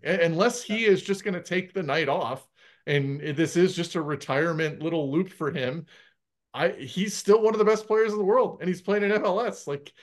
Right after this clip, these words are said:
Speaker 1: he had an assist and four shots in the la-, in their first match. Um, I mean, they did get outshot. I think the defense is gonna be a problem for Inter Miami as they go through this season.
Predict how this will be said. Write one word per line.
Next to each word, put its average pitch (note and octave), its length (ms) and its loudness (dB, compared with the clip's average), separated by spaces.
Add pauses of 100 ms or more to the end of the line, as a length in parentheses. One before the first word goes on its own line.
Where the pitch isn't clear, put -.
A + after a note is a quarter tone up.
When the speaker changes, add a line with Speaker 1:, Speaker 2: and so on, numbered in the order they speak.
(200)
Speaker 1:
he F3 140 4
had G3 100 8
an G#3+ 80 8
assist G#3 440 0
and E3+ 220 -4
four F#3+ 220 4
shots G3 380 0
in F3+ 80 -8
the F3+ 40 -2
la-, F3 220 0
in F3 140 -2
their E3+ 100 -2
first F#3+ 260 -4
match. G3+ 380 -4 (300)
Um, C#3 320 2
I D3 100 -2
mean, E3 160 -2
they E3 120 0
did F3 220 0
get F#3+ 120 2
outshot. E3+ 480 -2
I C#3 80 -2
think E3 220 -10
the D#3+ 60 -6
defense D3 480 -4
is C#3 120 -10
gonna D#3 160 -2
be D3 80 -2
a C#3 60 0
problem D3 340 -4
for D#3+ 160 -4
Inter F3 200 -6
Miami E3+ 420 -4
as E3+ 100 -6
they E3+ 100 -2
go D3+ 220 0
through D#3+ 240 0
this D#3 180 -4
season. F#3+ 440 -2